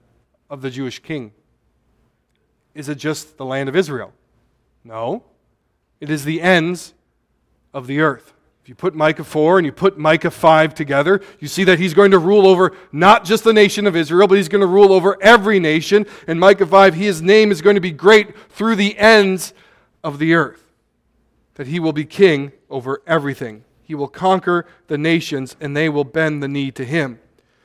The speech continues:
For he made the nations, he made the world, he sustains it, and he died for it. And this is something we need to understand about the Jews of Jesus' time. They wanted a Christ to come,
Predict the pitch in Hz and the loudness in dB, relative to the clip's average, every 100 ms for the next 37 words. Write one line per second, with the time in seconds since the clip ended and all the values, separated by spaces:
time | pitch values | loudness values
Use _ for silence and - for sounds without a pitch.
0 | _ 139 127 180 170 170 190 151 143 131 | _ -18 -12 -10 -2 0 0 0 -4 -4
1 | 123 - 190 175 - - 165 160 180 151 | -8 -6 -6 -8 -16 -14 -6 -2 -2 -2
2 | 131 131 131 135 _ _ _ 165 - 147 | -8 -8 -8 -10 _ _ _ -14 -12 -12
3 | - 180 185 180 135 127 - _ _ 139 | -8 -2 0 -2 -4 -10 -12 _ _ -16
4 | 135 127 143 135 127 117 104 _ _ _ | -14 -6 -2 -2 -6 -12 -20 _ _ _
5 | _ _ _ _ _ _ _ _ _ _ | _ _ _ _ _ _ _ _ _ _
6 | _ _ 156 156 143 165 156 147 143 139 | _ _ -12 -10 -4 -4 -2 -6 -4 -6
7 | - _ _ _ _ 147 139 139 139 131 | -10 _ _ _ _ -10 -6 -6 -6 -10
8 | - 165 143 131 127 _ _ _ _ _ | -8 -4 -4 -6 -12 _ _ _ _ _
9 | _ _ _ 127 127 131 117 135 147 131 | _ _ _ -12 -10 -10 -12 -6 -6 -8
10 | 123 131 139 123 113 107 120 104 104 _ | -12 -12 -10 -12 -16 -16 -14 -14 -16 _
11 | _ _ _ _ _ _ - 147 160 160 | _ _ _ _ _ _ -10 -8 -2 -2
12 | 151 143 135 147 143 135 - - 139 117 | 0 -2 -4 -4 -4 -6 -14 -12 -10 -10